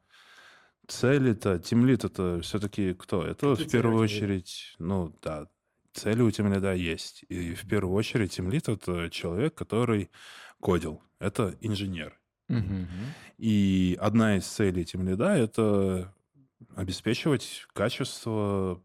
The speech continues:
Speaker 1: продукта, того, что вообще, что он делает, и следовать инженерным практикам,
Speaker 2: Окей. Качество
Speaker 1: которые
Speaker 2: продукта
Speaker 1: приняты.
Speaker 2: ведет к value, так?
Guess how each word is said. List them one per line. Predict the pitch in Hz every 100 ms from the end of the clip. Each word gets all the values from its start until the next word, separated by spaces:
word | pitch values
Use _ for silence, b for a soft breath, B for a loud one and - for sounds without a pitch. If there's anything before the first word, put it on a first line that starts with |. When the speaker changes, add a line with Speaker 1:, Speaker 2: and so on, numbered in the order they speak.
| _
Speaker 1:
продукта, | - 92 87 113 - 151 139 123 117 _ _ _ _ _
того, | 90 87 101
что | - 90
вообще, | 87 -
что | 92 -
он | 87 85
делает, | 110 151 120 -
и | 98 87
следовать | - 107 117 110 104
инженерным | 92 92 98 101 92
практикам, | 107 98 - 127 -
Speaker 2:
Окей. | 123 - 190
Качество | - 139 107 98
Speaker 1:
которые |
Speaker 2:
продукта | 95 117 107 90 87
Speaker 1:
приняты. |
Speaker 2:
ведет | 85 -
к | -
value, | 117 104 104
так? | - 117 _